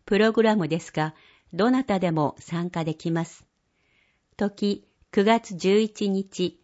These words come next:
日曜日、十時から。ところ、新庄文化会館、展示室。絵本、ハッピーダ、ダーティードッグ、ドロンコハリー。by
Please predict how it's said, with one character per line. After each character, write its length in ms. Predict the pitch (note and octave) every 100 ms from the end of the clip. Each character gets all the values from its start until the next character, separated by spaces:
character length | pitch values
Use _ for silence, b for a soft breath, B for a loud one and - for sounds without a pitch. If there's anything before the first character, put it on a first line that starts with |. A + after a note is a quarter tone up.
| _
日 360 | F3 G3 - B3
曜 200 | A3+ F3+
日、 260 | C#3 C#3 _ _
十 260 | E3+ A#3 A3
時 140 | C#3+
か 200 | - D#3+
ら。 160 | C#3+ - _ _ _ _ _ _ -
と 120 | G3
こ 180 | F#3+ G#3
ろ、 300 | G3+ F#3 - _ -
新 360 | - B3 A#3+
庄 240 | A3+ A3+ F3+
文 240 | F3+ G#3+
化 140 | A3+
会 240 | G#3+ G3+ F3+
館、 340 | - C#3+ C#3 - _ -
展 280 | G#3 G3+ F#3+
示 180 | G3
室。 360 | - - C#3 - _ _ _ _ _ _ _ _ _ _ _ _ _ -
絵 100 | F#3+
本、 400 | - F#3+ F#3+ - _ _ _ _ -
ハ 120 | G#3
ッ 60 | G3+ -
ピ 160 | C4 C4+
ー 40 |
ダ、 300 | G3 F3 - _ _ _ -
ダ 240 | E3 G#3+ A#3
ー 0 |
テ 180 | -
ィ 100 | G#3+
ー 40 | F#3
ド 120 | F#3
ッ 80 | F3+ _
グ、 260 | D3 - _ _ _ _ -
ド 140 | F3
ロ 120 | G#3 A3
ン 80 |
コ 140 | G#3+ G3
ハ 220 | F3+ F3
リ 280 | D#3+ C#3 - _ _ _ _ _ _ _ _ _ -
ー。 20 |
by 380 | F3 G3+ A3